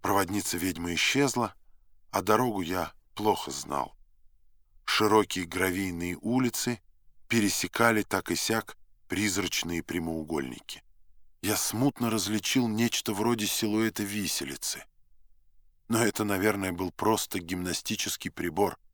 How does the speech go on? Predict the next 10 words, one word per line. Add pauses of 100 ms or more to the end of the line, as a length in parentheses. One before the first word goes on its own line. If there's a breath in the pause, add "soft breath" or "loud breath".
(120)
на
школьном
дворе. (480)
А
в
другом
квартале, (240)
похожем
на
пустошь,